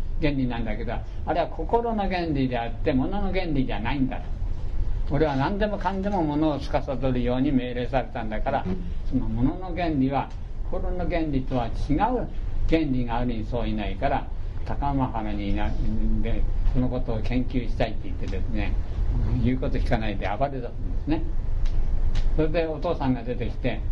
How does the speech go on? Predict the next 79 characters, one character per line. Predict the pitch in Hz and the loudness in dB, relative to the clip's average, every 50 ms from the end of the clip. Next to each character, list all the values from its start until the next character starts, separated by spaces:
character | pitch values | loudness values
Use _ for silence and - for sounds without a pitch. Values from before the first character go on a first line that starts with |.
| - - - | -2 -2 -2
「お | |
前 | 127 123 117 117 | -2 0 0 0
は | 110 | 0
ど | 107 120 120 | 0 0 0
ん | 127 123 | 0 2
な | 117 113 | 0 0
に | - - | 0 0
そ | - 110 | 2 2
ん | 113 | 2
な | 117 113 | 2 2
に | 110 110 | 2 2
騒 | - 120 120 123 120 | 0 0 0 -2 -2
ぐ | 117 110 | -4 -4
ん | 101 101 | -2 0
だ」 | 101 98 | 0 0
っ | 95 | 0
て | - - | 0 -2
言 | 101 98 | -2 -2
う | - | 0
と、 | 131 123 - - - - - - - - - - | 0 -2 -2 -2 -6 -6 -6 -6 -4 -4 -2 -2
「俺 | 110 107 107 | 0 0 2
は | 107 107 110 104 | 2 0 0 0
そ | - 127 | 0 0
の、 | 117 113 110 | 0 0 0
私 | 107 104 - 110 - - 120 | 0 -2 -2 -4 -4 -2 -2
は、 | 117 107 95 - - - - - - - | -2 -2 -2 -2 -2 -2 0 0 0 0
う | 117 107 107 110 117 | 0 0 2 2 2
ん、 | 113 | 2
ま | 104 | 2
あ、 | 104 - 127 120 | 2 2 2 2
物 | 135 135 131 | 4 2 0
質 | 135 - - 202 208 | 0 -2 -2 0 0
の | 226 220 214 - - - 262 262 - - - - - - - - - - - - - - - - - - - | 0 0 0 -2 -4 -4 -4 -4 -4 -4 -4 -2 -2 -2 0 0 2 2 2 2 2 2 2 2 2 4 4
研 | - - 143 139 135 | 4 4 2 2 0
究 | - 143 135 131 | 0 0 2 2
を | 127 120 | 2 0
し | - - | -2 -2
た | - 120 110 | -2 -4 -4
い | 104 | -4
ん | |
だ。 | - - - - - - - - - | -4 -6 -6 -6 -2 0 0 0 2
物 | 131 131 - | 2 2 0
質 | - - - 170 | 0 -2 -2 -2
の | 156 | 0
研 | 131 151 147 139 131 | 0 0 0 0 0
究 | - 143 135 127 | 0 -2 -2 -2
っ | - | -2
て | 147 | 0
い | 135 | 0
う | 131 | 0
の | 123 131 | 0 0
は、 | 113 104 - - - - | -2 -4 -4 -4 -4 -4
物 | 143 135 147 156 143 | -2 -2 -2 0 -2
を | 123 | 0
破 | 117 143 | 0 0
壊 | 135 - 190 - - | 0 0 0 -2 -2
す | - | -6
る | 180 160 - | -6 -4 -2
と | - 165 | -2 -2
こ | - - 151 | -2 0 -2
ろ | 143 - | -2 -2
か | - - | 0 4
ら、 | - | 4
分 | - - 202 202 | 4 4 4 2
析 | 196 208 190 - 156 | 0 -2 -2 -4 -4
す | 156 165 | -6 -6
る | 156 147 - | -4 -4 -2
と | 151 | -2
こ | 131 131 | -2 -2
ろ | 131 113 | -2 -2
か | |
ら | 113 107 | -2 -4
始 | 120 117 120 | -4 -4 -4
ま | 117 117 113 | -4 -4 -4
る | 110 | -4
ん | 107 | -2
だ | 101 | -2
か | - 123 127 | 0 0 0
ら、 | 131 123 - | 0 -2 -4